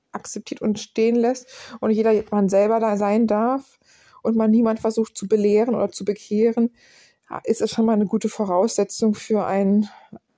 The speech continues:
gelungenes Weihnachten und ja, einfach jeden so lässt, wie er ist und auch die Macken der anderen akzeptiert und hofft, <laughs> dass auch die eigenen Macken akzeptiert werden. Niemand ist perfekt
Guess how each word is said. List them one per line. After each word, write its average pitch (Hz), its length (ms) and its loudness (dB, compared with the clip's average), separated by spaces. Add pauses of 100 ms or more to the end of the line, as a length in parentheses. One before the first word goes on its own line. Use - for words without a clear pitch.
(540)
gelungenes 214 520 2
Weihnachten 233 680 -2 (640)
und 214 460 0
ja, 185 640 -2 (140)
einfach 196 260 -2
jeden 202 300 2
so 185 100 0
lässt, 175 320 -2
wie 190 120 0
er 180 140 0
ist - 340 -6
und 196 360 -4
auch 190 380 -2 (1040)
die 214 100 2
Macken 202 340 0
der - 180 -2
anderen 208 200 0
akzeptiert - 680 -6
und - 280 -6
hofft, 233 180 -4
<laughs> - 0 -
dass - 120 -8
auch 202 180 -4
die - 120 -2
eigenen 208 300 2
Macken 180 240 -4
akzeptiert 190 580 -6
werden. 196 440 0 (1080)
Niemand 214 340 2
ist - 100 -8
perfekt - 540 -6